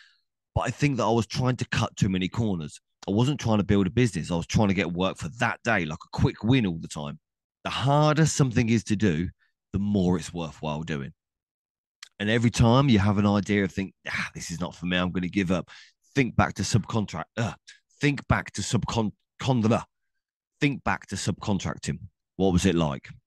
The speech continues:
When you're wandering around site, looking for materials that everyone said, "Yeah, it was delivered. It was delivered yesterday." And the roofers are up the top,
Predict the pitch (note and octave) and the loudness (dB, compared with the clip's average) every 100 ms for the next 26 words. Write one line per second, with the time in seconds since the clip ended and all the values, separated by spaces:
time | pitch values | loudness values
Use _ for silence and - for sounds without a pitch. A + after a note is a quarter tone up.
0 | _ _ _ A#2 A#2 A#2 C#3 C3 B2+ A#2 | _ _ _ -4 0 4 6 8 6 6
1 | A2+ A2 - G#2+ B2 - - B2 C#3 B2 | 4 2 0 0 0 -2 -6 -4 -2 -4
2 | G#2 A2 C3 A2+ G#2+ B2 A#2 - F#2+ F#2+ | -2 -2 0 0 2 0 -4 -8 -8 -6
3 | G#2+ - G2+ F#2 F#3 D#3 G#2+ - G#2+ D#3+ | -6 -4 -4 -2 -2 -2 -6 -4 -4 -4
4 | G2 G2+ A2 - A#2+ A#2 F#2 C#3 E3+ - | -4 -4 -4 -4 -2 -2 -2 -2 -4 -6
5 | E2 D2+ - _ _ B2+ A#2+ A#2 D#3 B2 | -10 -10 -14 _ _ -2 0 4 4 4
6 | A#2 G#2 A#2+ G#2 - G#2 | 2 4 0 -2 0 0